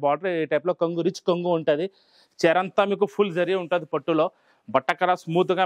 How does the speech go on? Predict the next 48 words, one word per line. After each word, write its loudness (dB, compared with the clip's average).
మెత్తగా -2
ఉంది, -4
washable -2
quality 0
ఉంది -6
పట్టులో 0
ఇది. -4
ఈ 4
type 0
లో 2
మొత్తం -2
సాడీ 0
వచ్చి -6
ఈ -2
type 0
లో 2
blouse 4
వస్తది -2
మీకు. -6
ఇది 4
blouse. 0
ఇందులో 2
మీకు 0
four 0
five -2
colors -2
matching -4
వస్తది. 0
ఈ 2
type 2
లో 4
ఉంది -2
colors 0
చూడండి, -2
Five 4
colors 2
matching -2
set 0
to 2
set -2
వస్తది. 0
ఇది 0
మీకు 2
పడుతుంది -2
only 2
four 2
twenty-five -2
rupees, -4